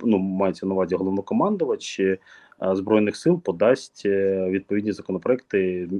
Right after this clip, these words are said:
разом з Міністерством оборони в парламент. А в чому враньо? А,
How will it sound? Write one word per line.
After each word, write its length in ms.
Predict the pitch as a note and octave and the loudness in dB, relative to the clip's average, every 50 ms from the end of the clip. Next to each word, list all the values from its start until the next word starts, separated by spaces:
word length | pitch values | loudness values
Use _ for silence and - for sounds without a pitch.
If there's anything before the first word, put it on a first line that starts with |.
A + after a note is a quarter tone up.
| - | -2
разом 340 | F#2+ G#2 A2 G#2+ F#2 F#2 F2+ | 2 4 4 4 4 2 -4
з 40 | F2 | -4
Міністерством 460 | G2 F#2+ F2 - G2 F#2+ - - F#2 | -4 -4 -4 -4 -6 -6 -6 -8 -8
оборони 320 | F2 F#2 G#2+ C3+ C3 G#2+ | -4 -2 0 0 0 0
в 120 | E2+ - - _ - | -2 -6 -10 _ 2
парламент. 800 | - A2 A#2+ A2+ G2 F2 F2 F2+ G2 G#2 F#2+ E2+ D#2+ D#2 D2+ - _ _ _ _ _ _ _ - - - - - - - - - - - _ _ _ | 4 4 4 4 2 0 0 0 0 0 -2 -4 -6 -8 -10 -14 _ _ _ _ _ _ _ -20 -20 -20 -20 -20 -20 -20 -20 -20 -20 -20 _ _ _
А 160 | - G#2 G2+ G2 | 2 4 4 4
в 100 | - - | 2 2
чому 280 | - - D3 D3 C#3 | 4 6 6 8 8
враньо? 380 | A#2+ B2 A#2+ A2 G2 F#2 F2 D#2+ - - _ _ _ | 6 6 6 4 4 0 -2 -4 -8 -12 _ _ _
А, 40 | - | -4